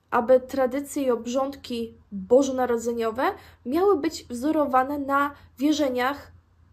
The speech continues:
Turków, ludów tureckich. I słuchajcie, dzisiaj Wam o nich opowiem. Opowiem Wam o święcie Narduan.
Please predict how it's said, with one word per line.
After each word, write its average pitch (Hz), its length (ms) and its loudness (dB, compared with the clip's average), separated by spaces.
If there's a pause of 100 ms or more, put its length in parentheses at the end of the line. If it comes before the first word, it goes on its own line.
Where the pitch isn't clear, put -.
(120)
Turków, - 540 4
ludów 285 340 -2
tureckich. - 720 -10 (580)
I 294 80 -4
słuchajcie, 330 680 -2 (200)
dzisiaj 359 340 -2
Wam 330 240 0 (300)
o 269 120 6
nich 277 280 -4
opowiem. 220 460 0 (200)
Opowiem 370 380 2
Wam 277 260 -2 (640)
o 247 80 -4
święcie 226 680 -4 (140)
Narduan. 233 720 -2